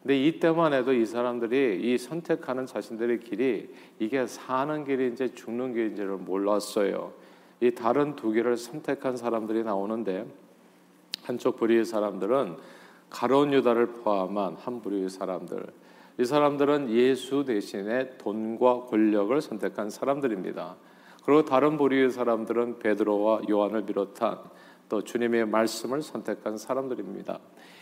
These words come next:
이때만 해도요, 이들 앞에 미래에 어떤 일이 벌어질는지 아는 사람이 없었습니다.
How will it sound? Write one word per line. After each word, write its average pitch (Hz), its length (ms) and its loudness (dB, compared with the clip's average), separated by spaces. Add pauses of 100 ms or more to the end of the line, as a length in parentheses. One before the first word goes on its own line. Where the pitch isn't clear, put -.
(160)
이때만 160 560 6
해도요, 117 720 4
이들 143 260 6
앞에 101 760 0
미래에 123 560 2
어떤 110 460 0
일이 131 180 0
벌어질는지 98 1000 -2 (300)
아는 101 480 -2
사람이 117 720 -2
없었습니다. 95 720 -8